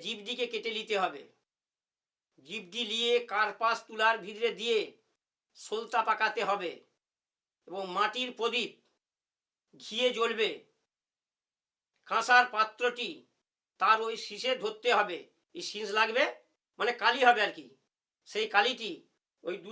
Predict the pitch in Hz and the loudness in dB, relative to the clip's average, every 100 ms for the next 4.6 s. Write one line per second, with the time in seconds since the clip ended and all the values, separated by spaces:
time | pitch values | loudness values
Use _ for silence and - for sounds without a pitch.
0 | 214 226 254 240 208 220 302 - _ _ | -8 -4 0 0 0 0 0 -2 _ _
1 | _ _ _ _ _ _ _ _ _ _ | _ _ _ _ _ _ _ _ _ _
2 | _ _ _ _ 170 202 233 202 208 196 | _ _ _ _ -10 -6 -4 -4 -4 -6
3 | 190 196 262 - - _ _ _ _ - | -6 -2 -2 -2 -12 _ _ _ _ -4
4 | 220 240 196 208 196 240 | -4 -4 -8 -10 0 0